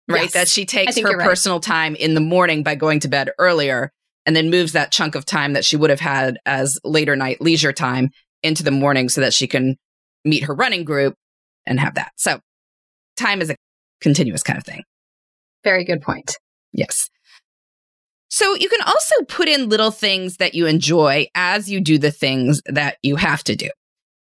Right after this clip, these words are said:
Speaker 1: You know, there's always these things that, especially if you have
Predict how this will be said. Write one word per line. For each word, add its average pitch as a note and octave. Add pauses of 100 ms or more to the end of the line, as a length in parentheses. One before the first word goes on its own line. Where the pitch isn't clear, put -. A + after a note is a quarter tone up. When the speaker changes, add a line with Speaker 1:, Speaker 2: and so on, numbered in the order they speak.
(300)
Speaker 1:
You C4
know, A#3
there's A#3+
always C4
these G#3
things F3
that, D#3+
especially G#3
if F3+
you F3 (240)
have C4+